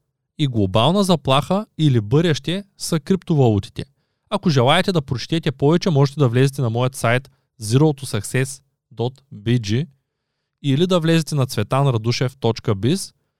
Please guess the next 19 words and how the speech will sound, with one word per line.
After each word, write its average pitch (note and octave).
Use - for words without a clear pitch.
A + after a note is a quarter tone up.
и F#3
ще D#3+
можете E3+
да F#3+
намерите F3
моите D3+
блогове, C#3+
в A#2+
които C3
пиша, B2
когато A2
ми B2+
остане A#2
време, G#2
някоя A2
друга G#2+
статия F2+
по -
темата. F2+